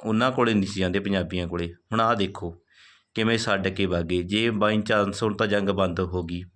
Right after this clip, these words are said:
ਪਰਮਾਤਮਾ ਨੇ ਮਿਹਰ ਕੀਤੀ ਵੀ ਸਮਝੌਤਾ ਹੋ ਗਿਆ ਦੋਨੇ ਦੇਸ਼ਾਂ ਦੇ ਵਿਚਕਾਰ, ਜੰਗ ਖਤਮ ਹੋ ਗਈ।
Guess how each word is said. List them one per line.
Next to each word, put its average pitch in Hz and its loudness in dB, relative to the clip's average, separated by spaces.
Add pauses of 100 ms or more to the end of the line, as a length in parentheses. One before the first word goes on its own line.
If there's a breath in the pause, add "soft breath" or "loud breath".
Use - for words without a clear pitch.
(140)
ਪਰਮਾਤਮਾ 101 2
ਨੇ 98 2
ਮਿਹਰ 95 0
ਕੀਤੀ 98 -4 (480 loud breath)
ਵੀ 104 2
ਸਮਝੌਤਾ 104 0
ਹੋ 92 2
ਗਿਆ 92 0
ਦੋਨੇ 95 0
ਦੇਸ਼ਾਂ 95 -4
ਦੇ 92 -2
ਵਿਚਕਾਰ, 92 -4
ਜੰਗ 90 -2
ਖਤਮ 87 -4
ਹੋ 82 -4
ਗਈ। 82 -6